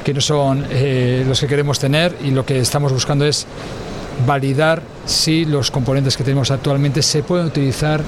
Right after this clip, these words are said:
en contacto con hidrógeno. Y luego hay otra parte también que estamos trabajando es, además de transporte o distribución de hidrógeno a través de,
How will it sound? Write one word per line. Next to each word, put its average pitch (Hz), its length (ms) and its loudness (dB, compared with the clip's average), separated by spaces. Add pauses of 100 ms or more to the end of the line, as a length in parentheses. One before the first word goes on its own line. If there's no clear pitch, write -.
(420)
en 147 140 2
contacto 135 420 0
con 117 200 0
hidrógeno. 110 400 0 (340)
Y 151 60 2
luego 147 160 4
hay 147 60 4
otra 147 220 2 (300)
parte 151 260 2
también 143 200 0
que 143 60 2
estamos 139 260 0
trabajando 143 520 0
es, 139 260 0 (680)
además 131 400 2
de 139 100 2
transporte 143 760 0
o 139 80 2
distribución 139 420 0
de 139 80 4
hidrógeno 135 260 2
a 131 40 0
través 131 280 2
de, 131 360 2